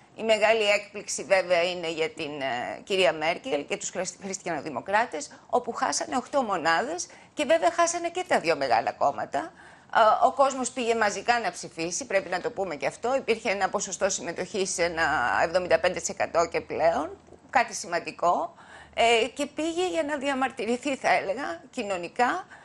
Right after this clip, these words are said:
για την κατάσταση που επικρατεί. Ε, από εκεί και πέρα, ε,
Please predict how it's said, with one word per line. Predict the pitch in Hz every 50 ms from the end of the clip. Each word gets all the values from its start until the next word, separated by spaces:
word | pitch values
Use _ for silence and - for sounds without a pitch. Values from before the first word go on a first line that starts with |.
| - - _
για | - 254 311 294
την | - 285 247 247
κατάσταση | - 262 254 262 247 247 - - 247 - - 180
που | - -
επικρατεί. | 147 - 180 - - 185 202 190 - 196 170 143 - - - - - - - -
Ε, | - 196 196 190 180 165 117 - - - 202
από | 202 - 233
εκεί | 233 - 330 320
και | - 277 247
πέρα, | - - 254 254 240 226 202 185 175 170 139 98 - -
ε, | - 170 180 180 175 170 170 160 156 151 117 113